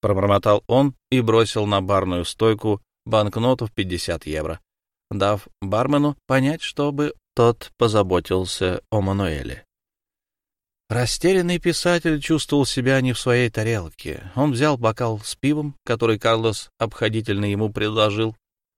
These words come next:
и, избегая взгляда бармена, сделал маленький глоток. Вкус янтарного напитка смешался с дешёвым ароматом освежителя воздуха.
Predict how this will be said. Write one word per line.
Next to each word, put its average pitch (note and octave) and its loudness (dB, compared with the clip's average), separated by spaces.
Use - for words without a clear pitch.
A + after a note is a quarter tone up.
и, F3 4
избегая D#3+ 2
взгляда B2+ 2
бармена, C#3 0
сделал B2+ -2
маленький A#2 -4
глоток. - -10
Вкус B2 -2
янтарного A2+ 0
напитка A#2+ -2
смешался G#2 -2
с F2 -6
дешёвым F#2+ 0
ароматом G2 0
освежителя F2+ -4
воздуха. F2 -6